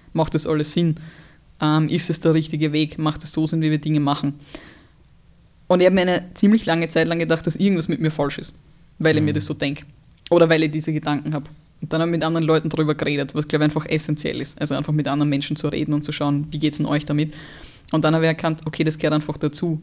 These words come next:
Speaker 1: Und ich wär nicht die Person, die ich bin und würd nicht die Sachen machen, die ich jetzt mach, wenn ich nicht so wär.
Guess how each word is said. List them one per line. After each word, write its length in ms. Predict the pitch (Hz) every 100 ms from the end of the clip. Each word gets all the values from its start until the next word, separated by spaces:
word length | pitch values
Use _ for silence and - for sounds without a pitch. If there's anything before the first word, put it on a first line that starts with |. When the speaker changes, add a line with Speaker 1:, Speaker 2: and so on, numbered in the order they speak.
| -
Speaker 1:
Und 160 | 160
ich 80 | 160
wär 120 | 156
nicht 160 | 160 156
die 80 | 160
Person, 360 | 160 151 156
die 100 | 156
ich 100 | 151
bin 180 | 170 185
und 140 | 170
würd 120 | 160 156
nicht 140 | 156
die 40 | 156
Sachen 320 | 156 147 147
machen, 340 | 147 - 160
die 100 | 151
ich 40 | 147
jetzt 240 | 147 -
mach, 240 | 139 151 -
wenn 180 | 151 151
ich 80 |
nicht 140 | 151 143
so 120 | 151
wär. 200 | 147 147